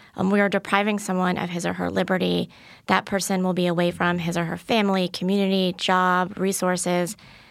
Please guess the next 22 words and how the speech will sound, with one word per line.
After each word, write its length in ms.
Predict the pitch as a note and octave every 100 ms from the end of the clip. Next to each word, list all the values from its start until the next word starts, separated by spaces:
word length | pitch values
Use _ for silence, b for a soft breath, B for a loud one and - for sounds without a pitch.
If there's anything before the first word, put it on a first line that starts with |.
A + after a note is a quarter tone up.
| B B
And 160 | G3+ G3+
it 100 | G#3+
is 120 | B3
expensive. 580 | C#4 - - E3+ F#3 F#3
It 120 | F3
costs 340 | - F3+ F3+ F#3
about 240 | F#3 - _ -
thirty 240 | A#3 A3+
to 120 | G#3
forty 320 | F#3 F#3+ F#3 F#3+
thousand 400 | F#3+ F#3 F#3+ F#3
dollars 340 | F3 F3 F3+
a 100 | -
year 580 | F3 F3 A#3 G3 F3+ F3+ b b b b -
to 100 | G#3
house 320 | - A3 A3
someone 300 | - F#3+ F#3
behind 360 | F3 F3 F3+ F3+
bars 360 | G#3 G3 F#3
in 80 | F3+
this 120 | F3
country. 580 | - A3+ A3 F3+ F3 E3+